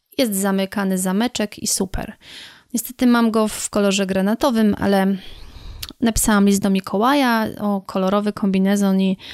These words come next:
mam nadzieję, że Mikołaj jest już tam gdzieś w drodze, że ma dla mnie kolorowy kombinezon. Dlaczego kombinezon?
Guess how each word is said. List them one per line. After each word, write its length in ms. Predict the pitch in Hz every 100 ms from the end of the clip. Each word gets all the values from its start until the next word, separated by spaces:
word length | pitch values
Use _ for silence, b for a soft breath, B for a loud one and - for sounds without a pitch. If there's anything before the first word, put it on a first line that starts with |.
| B
mam 80 | 196
nadzieję, 300 | 202 190 190
że 120 | 185
Mikołaj 540 | 190 185 - 185 180 180
jest 300 | 175 - -
już 180 | 175
tam 200 | - 180
gdzieś 400 | 185 196 - - -
w 100 | 190
drodze, 420 | 185 185 - - 226 -
że 120 | 214
ma 120 | 190
dla 160 | 185 185
mnie 140 | 202
kolorowy 440 | 208 202 190 185 -
kombinezon. 520 | 196 185 185 - - - B B B B B B B
Dlaczego 400 | 220 226 302 311
kombinezon? 560 | 311 302 285 277 269 330